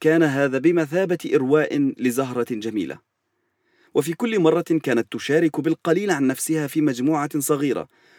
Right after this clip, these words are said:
كنت أوضح لها كيف باركت الآخرين بركة عظيمة، وكنت أواصل إخبارها بأن الجمال الذي وضعه الله بداخلها يمكن أن يشجع الآخرين ليثقوا في الله، حتى يمكنهم من التغلب على أي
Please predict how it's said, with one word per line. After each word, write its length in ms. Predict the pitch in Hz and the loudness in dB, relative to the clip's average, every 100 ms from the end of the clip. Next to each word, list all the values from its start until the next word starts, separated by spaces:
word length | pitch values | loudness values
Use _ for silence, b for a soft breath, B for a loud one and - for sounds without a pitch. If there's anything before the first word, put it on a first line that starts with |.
| b b | b b
كنت 220 | 147 147 | 2 4
أوضح 460 | 175 147 160 165 151 | 6 6 6 4 2
لها 260 | 147 151 147 | 2 2 0
كيف 300 | 165 160 160 | -2 0 0
باركت 540 | 143 180 180 160 160 | 2 4 2 0 0
الآخرين 600 | 160 143 135 147 151 143 | 0 0 0 0 2 2
بركة 560 | 123 135 151 143 135 123 | 0 0 -2 -4 -4 -4
عظيمة، 400 | 127 127 101 - _ _ _ - | -4 -2 -2 -6 _ _ _ -4
وكنت 280 | 135 196 202 | -2 2 6
أواصل 540 | 170 175 185 202 165 | 6 6 6 4 4
إخبارها 600 | 156 - 156 170 127 98 | 2 0 2 2 0 -2
بأن 300 | - 160 202 | 0 2 4
الجمال 460 | 175 165 160 202 208 | 4 4 4 6 6
الذي 300 | 170 151 147 | 6 4 4
وضعه 480 | 131 147 147 160 | 2 2 2 2
الله 280 | 147 147 151 | 0 0 0
بداخلها 680 | 147 135 131 - 147 135 127 - b b - | 0 0 0 -2 -4 -4 -8 -10 b b 6
يمكن 340 | 175 170 170 | 6 6 2
أن 120 | 156 | 4
يشجع 500 | 151 - 185 165 156 | 4 2 0 0 -2
الآخرين 640 | 165 - 156 160 160 143 120 | 0 -2 -2 0 2 2 0
ليثقوا 680 | 139 160 190 - 190 175 | 4 4 4 0 0 2
في 140 | 160 160 | 2 0
الله، 300 | 160 135 92 b b b b | 2 2 0 b b b b
حتى 460 | 165 170 - 175 165 | -8 -6 0 4 6
يمكنهم 520 | 151 - 156 139 143 | 4 2 0 0 2
من 180 | 147 196 | 2 2
التغلب 640 | 180 180 156 190 180 127 | 0 -2 0 0 2 0
على 260 | 107 131 - | 0 -2 -2
أي 200 | 143 | 0